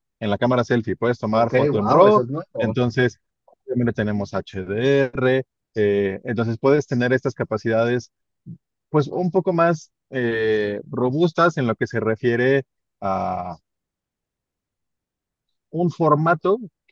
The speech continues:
Speaker 1: que te puede permitir hacer post-edición,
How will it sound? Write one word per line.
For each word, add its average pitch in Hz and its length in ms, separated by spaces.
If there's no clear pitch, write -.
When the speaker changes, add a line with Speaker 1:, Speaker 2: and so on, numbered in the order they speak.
Speaker 1:
que 117 100
te - 140
puede 135 280
permitir 110 460
hacer 120 240
post-edición, 113 1080